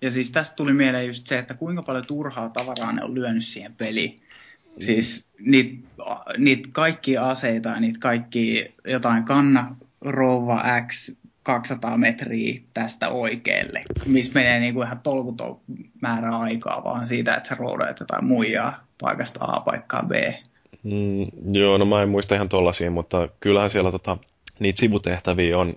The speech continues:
Speaker 2: ihan loputtomasti, että se ilmeisesti generoi niitä satunnaisesti uusia. Ää, mutta niin jossain vaiheessa <laughs> täytyy vaan antaa periksi ja todeta, että ihan kaikkea mä en pysty tässä tekemään.
Speaker 1: Sen mä oon kyllä todennut jo itekin.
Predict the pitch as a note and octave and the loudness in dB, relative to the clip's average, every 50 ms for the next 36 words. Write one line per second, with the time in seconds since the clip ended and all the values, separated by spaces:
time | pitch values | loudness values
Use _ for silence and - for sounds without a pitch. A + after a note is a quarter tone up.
0 | - - E2+ F#2 F2 E2+ F2 F2 - F2 E2+ - - D#2 D#2 D#2 D2+ - - D2 | -8 -8 -6 -2 0 2 0 0 0 -2 -4 -4 -4 -4 -2 -4 -4 -4 -6 -6
1 | D#2 - - D#2 D#2 D#2+ D#2+ D#2+ D#2+ D#2+ - - E2 - - E2+ E2 D#2+ D#2 D#2 | -6 -4 -2 -2 0 0 0 -2 -4 -2 -2 -2 -2 -2 0 0 0 0 0 -2
2 | D#2 D#2 D2+ D2+ - - - E2+ D#2+ E2+ D#2+ D2+ D#2 D#2+ D#2+ D#2+ - - E2+ E2 | -2 -2 -4 -6 -6 -4 -4 -2 -2 -2 -2 -2 -2 -4 -4 -6 -8 -6 -4 -2
3 | E2+ E2 E2 - D#2 D#2 D#2 - - - - - - - - - - - - _ | 0 0 0 0 0 -2 -2 -4 -10 -20 -20 -20 -20 -20 -20 -20 -20 -20 -20 _
4 | _ _ - - E2+ E2 D#2 D#2 D#2 D#2 D#2 D2+ - - - _ _ _ _ - | _ _ -6 -2 0 0 2 2 2 0 0 -2 -4 -8 -14 _ _ _ _ -16
5 | - - F2+ F2 E2+ D#2 - _ - F2+ E2 D#2+ D#2+ D#2+ D#2+ D#2+ D#2+ D#2+ D#2+ D2+ | -6 -2 0 0 0 0 -2 _ 0 0 2 2 2 0 0 0 -2 -2 -2 -4
6 | - - - _ - A1 G#1 G#1 G1+ B1 E2 F2+ E2+ - - E2+ E2 D2 D2+ F#2 | -6 -8 -14 _ -20 -18 -18 -14 -6 -2 0 0 0 2 2 2 2 2 2 2
7 | F#2 G#2+ F#2+ - - - C#3+ A2 A#2 B2+ A2+ G#2 A#2 A2+ G2 G#2+ C3 F#2+ G#2+ - | 2 2 2 2 2 2 2 2 4 2 2 2 2 2 2 2 2 0 0 0
8 | A#2+ A2+ F#2+ - - - A2 G2+ A2 A#2 - - G2 - - A#2+ A#2 A2 G#2 - | 0 0 0 0 0 2 2 2 2 0 -2 -4 -4 -2 0 0 0 0 0 0
9 | F#2+ F#2+ - A#3 A3+ A3+ - - G#3 A#3+ A3+ - - A2 - G#2+ F#2+ F2+ F2 - | 0 4 4 4 4 4 2 2 2 4 4 2 2 0 0 0 0 0 0 -2
10 | - F2+ E2+ F2 F2+ E2+ E2 E2 - F2+ F2+ - - F2+ E2+ - - E2+ - - | -4 -6 -4 -4 -4 -6 -8 -6 -6 -6 -6 -6 -6 -10 -8 -6 -8 -8 -8 -8
11 | - - C2+ - - - - - - - - - - - - - - - - - | -10 -10 -8 -8 -8 -10 -8 -8 -8 -10 -10 -8 -2 2 4 6 4 4 2 -8
12 | - - - - - - _ - - - - - - - - - - - - - | -14 -14 -14 -16 -20 -20 _ -20 -16 -14 -14 -14 -14 -14 -14 -12 -12 -12 -10 -6
13 | C#3+ C3 C#3 C3 C3+ C3 B2 A#2+ A#2 A2+ A#2+ A#2+ C3 - - - - - - - | 0 2 4 6 6 6 6 6 6 4 4 0 -2 -2 -2 -2 -2 -2 -4 -4
14 | - - - - G#1 G1+ G#1 G#1+ G#1+ - - - _ _ - - - - _ | -6 -8 -8 -6 -4 -4 -4 -4 -4 -6 -10 -14 _ _ -16 -16 -16 -18 _